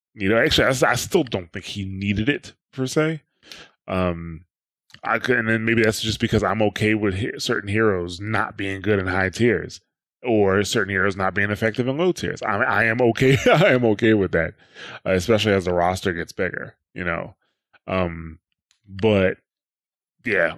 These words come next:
um, you always hear bloody murder when there's a, whenever there's a Reaper, uh, buff like this, and Reaper's buff is that he, his self healing went from thirty percent to fifty percent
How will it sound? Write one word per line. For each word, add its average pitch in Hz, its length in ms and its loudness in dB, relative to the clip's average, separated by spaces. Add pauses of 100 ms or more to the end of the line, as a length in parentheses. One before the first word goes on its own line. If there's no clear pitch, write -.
(160)
um, 90 480 -2 (220)
you 123 120 2
always 123 280 4
hear 98 520 2 (1120)
bloody 120 320 2
murder 90 360 0
when 90 240 -6
there's 87 200 -2
a, 85 100 -4
whenever 90 420 -6
there's 85 280 -4
a 85 40 -14
Reaper, - 580 -10
uh, - 460 -6 (840)
buff 90 340 -2
like - 200 -6
this, 85 260 -6
and 87 180 -14 (420)
Reaper's 123 340 2
buff 98 280 0
is 95 120 -6
that 95 200 2
he, 107 360 2
his 101 380 2
self 123 400 0
healing 107 420 -2
went 107 160 -6
from 101 180 -14
thirty 110 380 0
percent 98 420 -2
to 92 120 -6
fifty - 360 -6
percent 92 440 -8